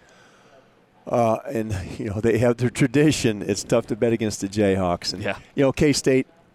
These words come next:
Speaker 1: interesting year, rebuilding year, probably a year where they're gonna set their culture. But, but you hit on it earlier. I mean, there's gonna be no easy wins in this Big twelve.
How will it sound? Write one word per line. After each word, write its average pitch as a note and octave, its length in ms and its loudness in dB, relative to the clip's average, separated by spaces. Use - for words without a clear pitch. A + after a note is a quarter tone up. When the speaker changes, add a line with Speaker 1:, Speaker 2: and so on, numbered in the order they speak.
Speaker 1:
interesting D3 320 0
year, B2 160 4
rebuilding C3+ 440 4
year, B2 180 4
probably E3+ 280 2
a - 20 6
year C#3+ 140 6
where C3+ 80 4
they're B2+ 120 2
gonna A2+ 60 -2
set - 220 0
their G#2+ 120 -4
culture. B2+ 460 -2
But, - 320 -2
but D3 100 -10
you F3+ 120 -4
hit F3+ 240 -2
on B2 160 0
it - 20 0
earlier. A#2 240 0
I G2 40 -4
mean, A2+ 180 -6
there's G#2+ 160 -6
gonna C3 200 -4
be A#2+ 200 -2
no C#3 680 0
easy B2 320 0
wins G#2+ 680 -4
in A2+ 120 0
this G2 160 -2
Big G2+ 220 -4
twelve. F#2 300 -6